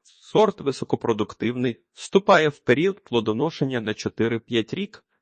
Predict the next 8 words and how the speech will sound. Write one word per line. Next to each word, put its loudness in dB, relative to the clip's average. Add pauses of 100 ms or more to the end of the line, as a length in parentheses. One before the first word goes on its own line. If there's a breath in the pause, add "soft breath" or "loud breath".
З -12
восьмирічного -2
дерева 0
можна -2
зібрати 0
тридцять -4
п'ять-сорок -6
плодів. -6